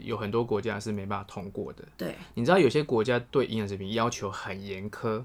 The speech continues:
Speaker 2: 尤其欧盟，对不对？
Speaker 1: 哦，欧盟超严苛的，你要通过欧盟他们的认证，因为他们对安全跟人民的生命他们是非常看。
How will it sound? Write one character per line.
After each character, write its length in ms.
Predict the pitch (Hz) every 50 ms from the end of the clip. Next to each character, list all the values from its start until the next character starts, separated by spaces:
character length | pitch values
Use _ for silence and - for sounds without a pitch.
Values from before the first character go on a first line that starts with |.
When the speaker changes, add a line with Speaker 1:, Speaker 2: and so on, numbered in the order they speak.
| - - -
Speaker 2:
尤 180 | 208 190 208
其 220 | 202 - 196 190 196
欧 260 | - - 202 196 202
盟， 300 | 202 196 185 180 - - -
对 80 | -
不 80 | 76 -
对？ 120 | - 147
Speaker 1:
哦， 100 | - 107 95
欧 100 | 123 123
盟 240 | 127 127 120 104 104
超 160 | 104 107 107
严 180 | 107 104 95 95
苛 200 | 92 101 95 95
的， 120 | 92 98 98
你 220 | 107 113 117 117 113
要 140 | 131 143
通 280 | 139 - 135 131 131 127
过 120 | 139 127 120 -
欧 140 | 127 123
盟 180 | 123 117 101 98
他 100 | 113 113
们 200 | 113 110 101 101
的 120 | 104 101
认 220 | 104 113 107 104 104
证， 140 | 104 110 104
因 100 | 147 160
为 60 | 156
他 80 | 156
们 120 | 151 131 127 123
对 120 | 139 131
安 240 | - - 117 120 127 120
全 280 | - - 101 95 95
跟 300 | - 110 107 107 104 110 - - - - - - - - - -
人 240 | 117 107 107 107 123
民 300 | 135 135 120 101 98 92
的 340 | 104 98 95 95 95 95
生 300 | 90 - - - 117 113
命 180 | 120 123 117 110
他 140 | 104 110 110
们 180 | 113 107 101
是 400 | 98 - 117 107 104 98 98 98 104 -
非 220 | - 110 110 110
常 200 | - 101 92 90 -
看。 260 | - - 220 196